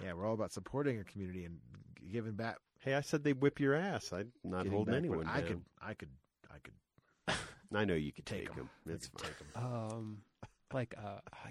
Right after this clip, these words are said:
Speaker 3: yeah, I mean, like, appearance and stuff. I
Speaker 1: Is it
Speaker 3: don't
Speaker 1: really
Speaker 3: think there's
Speaker 1: about, like, self-actualization? Is that really what we're getting at here? Like, are we limiting our, our own self-expression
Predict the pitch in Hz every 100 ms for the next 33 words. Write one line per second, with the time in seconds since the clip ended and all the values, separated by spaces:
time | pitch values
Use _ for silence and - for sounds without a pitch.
0 | 143 185 220 117 110 110 123 131 127 117
1 | 101 - - 143 208 262 - - - 277
2 | 160 170 226 208 180 165 - _ _ _
3 | _ 120 98 - 151 127 101 110 - 104
4 | 82 80 92 98 - 113 113 - _ _
5 | _ _ _ _ _ _ _ - 95 110
6 | - 101 101 101 80 95 87 92 95 98
7 | 98 101 101 90 82 80 87 90 107 120
8 | 113 107 98 92 87 _ _ _ _ _
9 | _ _ _ _ _ - 95 101 101 101
10 | 101 98 - _ _ _ _ _ _ _
11 | _ - 120 95 73 - - 131 131 -
12 | 127 127